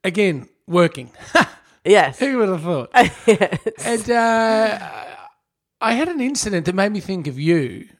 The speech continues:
Speaker 1: and made me think of the podcast 'cause I wanted to throw something out to the listeners.
Speaker 2: Okay.
Speaker 1: But we had a bit of a Mister Joe Smooth,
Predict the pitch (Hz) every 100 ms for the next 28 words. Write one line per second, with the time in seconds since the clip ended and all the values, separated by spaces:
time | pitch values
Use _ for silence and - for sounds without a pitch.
0 | _ 180 185 190 180 208 214 214 156 139
1 | 127 - 135 156 - 165 180 175 147 196
2 | 202 - 160 156 147 135 - 139 135 -
3 | - _ - _ 127 - 92 - _ -
4 | 190 202 226 214 185 180 190 165 170 165
5 | - 156 165 160 - 160 156 147 123